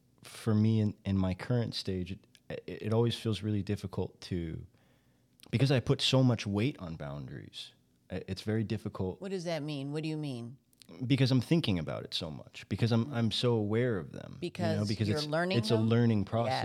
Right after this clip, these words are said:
Speaker 2: Yes.
Speaker 1: for me.
Speaker 2: Mm-hmm.
Speaker 1: So I feel like, I feel like I can't bring it up in a casual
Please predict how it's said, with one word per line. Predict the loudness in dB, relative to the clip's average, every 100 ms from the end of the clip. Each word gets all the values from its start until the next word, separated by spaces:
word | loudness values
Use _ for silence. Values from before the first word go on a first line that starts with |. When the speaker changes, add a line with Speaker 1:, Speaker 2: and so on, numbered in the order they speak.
| -4
Speaker 2:
Yes. |
Speaker 1:
for | -6 -6
me. | -6 -8 -6
Speaker 2:
Mm-hmm. | -6 -4 -6 -8 -4
Speaker 1:
So | 0 0
I |
feel | 2 2 2
like, | 0 -4 -8
I | -6
feel | -4 0
like | 0 -2
I |
can't | -2 0 0 0
bring | 2 2
it | 2
up | 0 -4 -2
in | -2
a | 0
casual | 0 2 2 0 -4 -2 -4 -8